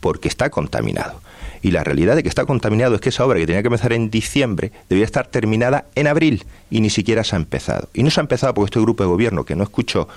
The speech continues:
que nos decíamos que mentíamos, ahora ha descubierto, <laughs> ahora ha descubierto, y pongo comillas, que el suelo está contaminado. Y lo triste es que esta gente quería que las familias, los niños, la, <laughs> los, las mascotas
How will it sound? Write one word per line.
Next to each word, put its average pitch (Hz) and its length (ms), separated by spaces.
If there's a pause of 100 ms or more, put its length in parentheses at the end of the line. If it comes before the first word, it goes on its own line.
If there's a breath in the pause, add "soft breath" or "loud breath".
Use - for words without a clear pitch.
(420 loud breath)
que - 100
nos 78 100
decíamos 92 440
que 71 100
mentíamos, 71 580 (400 loud breath)
ahora 104 240
ha 104 40
descubierto, 101 680
<laughs> - 40
ahora 98 340
ha - 20
descubierto, 98 480
y 76 40
pongo 90 220
comillas, 95 420 (200 loud breath)
que - 80
el 87 60
suelo 80 220
está 80 180
contaminado. 64 680 (200 loud breath)
Y 80 60
lo 80 120
triste - 500
es - 80
que - 60
esta - 160
gente 123 420 (240 loud breath)
quería 101 380
que 87 100
las 76 140
familias, 98 540 (340 loud breath)
los 64 180
niños, 101 440 (500 loud breath)
la, 80 300
<laughs> - 20
los, 104 300
las 95 200
mascotas 98 520